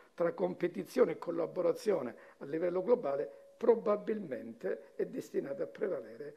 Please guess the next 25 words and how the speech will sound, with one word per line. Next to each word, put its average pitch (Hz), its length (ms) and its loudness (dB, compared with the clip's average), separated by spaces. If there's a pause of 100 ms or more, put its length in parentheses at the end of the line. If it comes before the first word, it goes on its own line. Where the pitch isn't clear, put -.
(140)
la 165 140 -8
competizione - 920 -4 (220)
e - 80 -10
non 135 260 -4
la 131 80 -10
collaborazione. - 880 -12 (1300)
Questa - 280 2
è - 160 6
da, - 200 0
è - 80 0
una 170 240 2
lettura, 160 680 -2
è - 100 0
una 165 160 4
lettura 139 420 0
dei 123 140 -8
fenomeni. 120 420 -14 (760)
Al 214 400 8
senatore 180 880 4
Bagnai. 117 540 2 (640)
Quindi 240 320 4
il - 100 -4
senatore - 360 6
Bagnai 185 400 0
dice - 240 -8